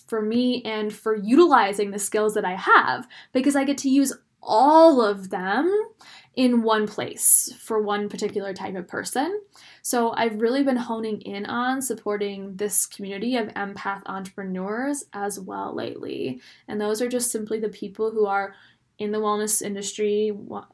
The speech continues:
holistic healing field, who are growing businesses,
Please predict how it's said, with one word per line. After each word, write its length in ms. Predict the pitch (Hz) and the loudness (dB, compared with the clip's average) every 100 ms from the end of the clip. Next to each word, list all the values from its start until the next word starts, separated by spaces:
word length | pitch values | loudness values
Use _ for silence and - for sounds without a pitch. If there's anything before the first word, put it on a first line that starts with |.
| _ | _
holistic 460 | - 196 208 196 233 | -12 -4 -2 -2 -6
healing 360 | 233 220 220 | -4 -4 -6
field, 560 | 214 - 202 196 233 277 | -8 -6 -4 -2 -4 -4
who 360 | 226 208 208 214 _ _ _ _ _ _ | 0 2 0 -6 _ _ _ _ _ _
are 320 | 220 214 208 214 | -4 0 0 0
growing 380 | 214 208 233 | -2 -4 -4
businesses, 800 | 214 196 214 220 - 285 320 339 | -4 -6 -6 -6 -4 -2 -2 -4